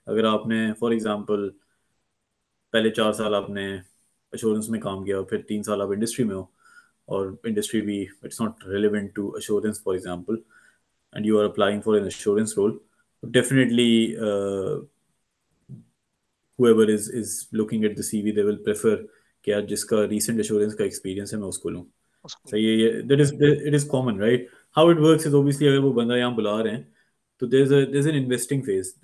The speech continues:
Speaker 1: That is something we need to understand, right? अगर बंदा यहाँ पे आता है, तो they understand कि शुरू के जो छः महीने होंगे या साल होगा, we are investing in that individual, we are getting him up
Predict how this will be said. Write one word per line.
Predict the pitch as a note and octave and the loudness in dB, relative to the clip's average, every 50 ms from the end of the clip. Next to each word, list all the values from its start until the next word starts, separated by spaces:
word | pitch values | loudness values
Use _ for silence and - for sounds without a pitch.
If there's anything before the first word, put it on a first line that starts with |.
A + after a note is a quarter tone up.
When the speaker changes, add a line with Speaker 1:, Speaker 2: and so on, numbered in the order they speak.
| - - _ - - - | -20 -20 _ -16 -6 -2
Speaker 1:
That | C3+ C#3+ D3 | 0 2 2
is | D3 C#3+ | 2 2
something | D3 C#3 C3 C3+ | 0 -2 -2 -2
we | C3 B2+ | -2 -4
need | B2 B2 A#2 B2 | -4 -6 -6 -6
to | A#2+ G#2+ | -8 -10
understand, | G2+ G2+ - - G#2+ G2 F#2 | -10 -12 -14 -12 -12 -12 -12
right? | F2+ F#2 G2+ G#2+ G#2+ - _ _ _ _ _ _ _ _ _ - | -6 -4 -4 -4 -4 -6 _ _ _ _ _ _ _ _ _ -8
अगर | G#2 A2+ A2+ | -4 -2 -2
बंदा | G#2+ A2+ A2+ A2+ A#2+ | -2 -2 -2 0 0
यहाँ | B2 A2+ A2 A2+ A2+ | 0 0 -2 -2 -2
पे | B2+ B2+ | -2 0
आता | G#2+ G2+ G2+ - B2+ | -2 -2 -2 -2 -2
है, | A#2+ G#2+ A2+ - - _ _ _ _ _ _ _ _ _ _ _ _ _ _ - | -2 -2 -4 -8 -12 _ _ _ _ _ _ _ _ _ _ _ _ _ _ -8
तो | C3 B2 A#2 A#2 A#2 A#2 A2+ A2+ - - D3 | -4 -2 0 2 2 2 0 -2 -6 -8 -2
they | C#3 C#3+ C3+ | 2 4 4
understand | C3 B2 A#2+ A#2 - - B2 A#2 A#2 A2+ G#2+ - _ _ _ _ _ _ _ _ _ _ | 4 2 0 -4 -4 -4 -2 -2 -2 -4 -6 -8 _ _ _ _ _ _ _ _ _ _
कि | - A#2 A2+ A2+ A2+ A2 A2 G#2+ A2 A2 - - - _ _ _ _ _ _ _ - | -4 -2 0 2 2 2 2 2 0 -2 -4 -8 -16 _ _ _ _ _ _ _ -20
शुरू | - - C#3+ C3 B2+ B2+ | -12 -6 -4 -4 -2 0
के | C3 B2+ | 0 0
जो | C3 B2+ | 0 0
छः | C3 - A#2+ A2+ A2+ | -4 -4 -6 -4 -4
महीने | A#2 A2+ A2+ | -4 -4 -4
होंगे | A2+ G#2+ G#2 G#2 G#2+ | -4 -4 -4 -2 -2
या | G#2+ G#2+ | -2 -2
साल | G#2+ - G#2 G2 G2 | -4 -6 -6 -6 -6
होगा, | F#2+ F#2 F#2+ A2+ C3 C#3+ - _ _ _ _ _ _ _ _ _ _ - | -6 -6 -6 -6 -8 -10 -14 _ _ _ _ _ _ _ _ _ _ -4
we | A2+ A#2+ | -2 0
are | A#2+ B2 - B2 | 0 -2 -4 -6
investing | A#2+ A2+ A2 A#2 A2+ A2+ - - C3+ B2 A#2 | -6 -4 -4 -4 -4 -4 -6 -6 -4 -4 -4
in | A2+ G#2+ | -2 -2
that | G#2 G#2 G2+ | -4 -4 -4
individual, | G#2 G2 F#2 G2 F2+ F#2+ F#2 F#2 F2 E2+ E2+ _ _ _ _ _ _ _ _ _ _ _ - | -6 -8 -8 -8 -8 -8 -8 -8 -8 -10 -10 _ _ _ _ _ _ _ _ _ _ _ -4
we | G#2+ A2 A2+ | -2 0 0
are | A2 A2 A2 A2+ | 2 0 0 -2
getting | A2 - A2+ G#2+ A2+ A#2 A2+ | -2 -2 -4 -2 -2 -4 -4
him | A2+ A2 A2+ - - | -4 -6 -6 -8 -12
up | G#2+ G#2+ | -18 -14